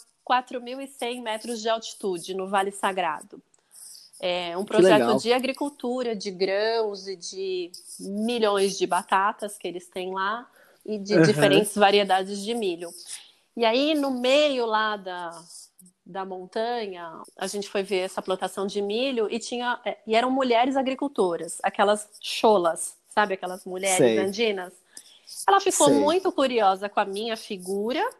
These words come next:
Speaker 1: por ser alta, por ser negra, cabelo cacheado.
Speaker 2: Uhum.
Speaker 1: Primeira coisa que ela olhou pra mim e falou assim, "De onde você é?"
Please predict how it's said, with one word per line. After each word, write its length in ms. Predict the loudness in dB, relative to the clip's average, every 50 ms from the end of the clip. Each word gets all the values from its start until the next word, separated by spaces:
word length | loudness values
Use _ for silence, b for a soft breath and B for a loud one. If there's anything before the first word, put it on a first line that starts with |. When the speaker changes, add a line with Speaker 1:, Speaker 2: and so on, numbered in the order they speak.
| _ _ _ _ _ _ _ _ _ _ _ _ _
Speaker 1:
por 200 | -8 -6 -6 -6
ser 380 | -8 -8 -6 -4 -2 -2 2 4
alta, 540 | 6 8 8 8 8 6 4 2 -2 -8 -14
por 160 | -14 -14 -16
ser 180 | -14 -12 -12 -10
negra, 500 | -8 -6 -6 -4 -4 -6 -6 -8 -10 -12
cabelo 380 | -12 -12 -12 -10 -10 -10 -10 -10
cacheado. 880 | _ -12 -12 -12 -10 -10 -6 -6 -4 -2 -2 -2 -2 -4 -6 -10 -12 -12 B B B B B B B B B B _ -6
Speaker 2:
Uhum. 160 | -4 -2 2
Speaker 1:
Primeira 380 | 4 4 6 6 6 4 2 2
coisa 260 | 2 2 2 2 0
que 80 | 0
ela 140 | 0 0 0
olhou 160 | -2 -4 -4 -4
pra 140 | -6 -8 -8
mim 140 | -8 -10
e 20 | -12
falou 180 | -10 -10 -10
assim, 300 | -10 -10 _ -12 -10 -10
"De 100 | -8 -6
onde 220 | -6 -6 -6 -6 -8
você 360 | -8 -8 -8 -8 -8 -8 -8
é?" 380 | -6 -4 -2 0 0 0 0 0